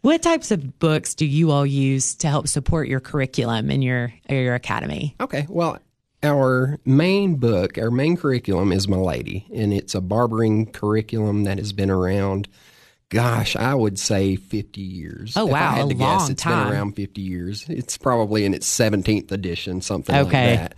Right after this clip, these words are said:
Speaker 1: Yep.
Speaker 2: So it's regularly updated because it has to be in this industry.
Speaker 1: Mm.
Speaker 2: But,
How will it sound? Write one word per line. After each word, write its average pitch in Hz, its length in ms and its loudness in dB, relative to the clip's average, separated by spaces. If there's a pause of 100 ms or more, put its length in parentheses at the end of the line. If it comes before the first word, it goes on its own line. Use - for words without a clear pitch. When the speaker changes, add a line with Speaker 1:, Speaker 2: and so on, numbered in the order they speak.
Speaker 1:
Yep. 147 200 4
Speaker 2:
So 107 340 0 (360)
it's 143 300 0
regularly 135 640 2
updated 107 1040 -2
because 107 400 -4
it 123 80 0
has 104 260 0
to 110 80 -4
be 104 200 2
in 101 120 2
this 104 180 2
industry. 113 640 -2 (100)
Speaker 1:
Mm. 110 320 0 (220)
Speaker 2:
But, 180 640 0